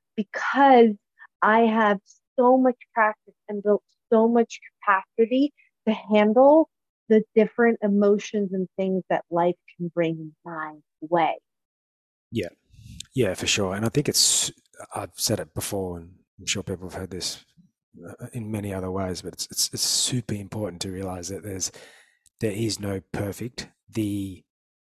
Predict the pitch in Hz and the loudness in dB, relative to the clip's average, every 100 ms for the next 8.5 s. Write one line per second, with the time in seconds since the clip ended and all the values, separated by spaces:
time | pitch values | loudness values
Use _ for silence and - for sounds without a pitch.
0 | _ _ - 107 110 104 101 - - - | _ _ -10 -6 -2 -2 -2 -4 -12 -18
1 | _ - 101 - - 113 104 98 95 90 | _ -16 -6 -4 -4 -6 -6 -6 -8 -10
2 | 104 _ _ _ _ _ _ _ _ - | -18 _ _ _ _ _ _ _ _ -4
3 | 113 98 92 - - _ _ _ _ 123 | -4 -2 -2 -2 -6 _ _ _ _ -10
4 | - 101 98 - 113 98 - 98 - 98 | -8 -8 -8 -10 -10 -4 -4 -6 -8 -10
5 | 92 - _ _ - 98 92 98 98 - | -10 -12 _ _ -4 -4 -4 -8 -8 -8
6 | 101 85 80 - 90 - 90 - - - | -12 -12 -18 -18 -16 -10 -6 -6 -8 -20
7 | - _ 104 87 85 92 101 98 90 82 | -20 _ -10 -8 -8 -8 -4 -4 -4 -8
8 | 92 85 95 95 | -10 -10 -8 -8